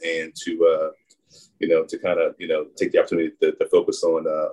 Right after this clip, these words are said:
on their health while they're at work, which we were really excited about. So, so Rome, you know, sort of like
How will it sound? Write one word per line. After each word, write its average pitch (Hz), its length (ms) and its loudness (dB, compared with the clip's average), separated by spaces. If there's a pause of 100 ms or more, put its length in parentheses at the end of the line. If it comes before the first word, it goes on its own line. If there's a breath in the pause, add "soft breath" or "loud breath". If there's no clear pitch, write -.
on 85 60 -2
their 82 160 2
health 87 320 0
while 80 200 4
they're 76 200 0
at 76 100 0
work, 82 220 2 (160)
which 87 280 -2
we 87 140 2
were 82 140 0
really 80 140 0
excited 82 300 2
about. 76 360 -2
So, 82 340 4
so 87 160 4
Rome, 110 560 4
you 101 80 -4
know, 90 240 -2
sort 95 240 -4
of 92 40 -4
like 85 120 -6